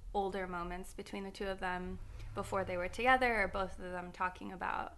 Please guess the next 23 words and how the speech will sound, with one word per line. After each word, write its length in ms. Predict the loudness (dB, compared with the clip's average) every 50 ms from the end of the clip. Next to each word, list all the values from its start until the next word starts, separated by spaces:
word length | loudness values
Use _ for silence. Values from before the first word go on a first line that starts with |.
| -14 -18 -20 -20 -20 -12 -6
when 120 | -4 -2 0
they 120 | 0 0
were 140 | -2 -2 -4
finally 420 | 0 0 0 0 0 -2 -6 -8
both 340 | -6 -4 -4 -4 -4 -4 -6
ready 320 | -6 -4 -4 -4 -6 -6
to, 260 | -8 -8 -8 -8 -6 -6
like, 440 | -6 -6 -6 -8 -8 -12 -18 -20 -20 -20 -20 -20 -20 -20 -20 -20 -20 -20 -20 -20 -6 -2
give 140 | -2 0 2
it 80 | 2 2
a 60 | 2
go, 380 | 2 4 6 6 8 8 8 6
and 160 | 4 4 2
it 120 | 0 0
worked 260 | 2 0 0 0 0
out, 340 | 4 6 6 8 8 6 4
and 160 | 2 0 -2
here 160 | -2 -2 -2 0
we 140 | 0 0
are 160 | 2 2 0 0
three 320 | -2 -6 -4 -2 -2 0
years 280 | 0 0 -2 -2 -2 -2
later. 400 | -4 -4 0 0 0 0 0